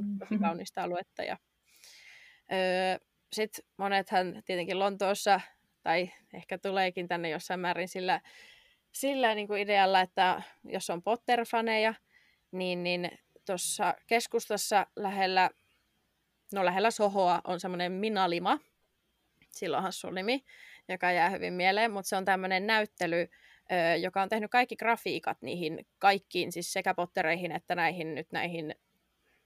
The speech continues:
Speaker 2: Fantastic Beasteihin. Ja niillä on semmonen monikerroksinen näyttely siellä, jonne pääsee ilmaiseksi. Et se on ainoa sitten, että jos on ruuhka-aika, niin voi joutua hetken aikaa odottamaan. Ja nekin löytyy niitten muista nettisivulta, että milloin ne suosittelee tulla, että milloin on vähemmän jonoja.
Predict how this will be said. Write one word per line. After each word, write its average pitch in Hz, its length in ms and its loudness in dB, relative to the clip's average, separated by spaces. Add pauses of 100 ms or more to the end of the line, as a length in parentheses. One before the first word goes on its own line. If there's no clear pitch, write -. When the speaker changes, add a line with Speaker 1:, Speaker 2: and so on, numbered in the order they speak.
(300)
Speaker 2:
Fantastic 170 540 -2
Beasteihin. 190 600 -4 (480)
Ja 190 120 4
niillä 190 240 4
on 180 80 2
semmonen 185 260 -4
monikerroksinen 175 760 -2
näyttely 240 400 -2
siellä, 196 260 -2
jonne 185 280 -4
pääsee 180 340 0
ilmaiseksi. 240 640 -4 (120)
Et 175 120 -10
se - 120 -4
on 180 60 -2
ainoa 180 240 0
sitten, 175 220 -8
että 165 100 -6
jos 175 140 -8
on 175 60 -4
ruuhka-aika, 170 540 0
niin 156 120 -8
voi 165 100 -4
joutua 160 240 -6
hetken 160 300 -10
aikaa 160 240 -6
odottamaan. 233 560 -4 (640)
Ja 175 60 -6
nekin 180 240 -2
löytyy 170 240 0
niitten 165 240 -8
muista 170 240 -6
nettisivulta, 165 560 -6
että - 120 -8
milloin 165 180 -6
ne 185 60 -8
suosittelee 180 540 -6
tulla, 196 320 -4
että 190 140 -8
milloin 185 240 -6
on 180 60 -8
vähemmän 185 360 -6
jonoja. 185 360 -4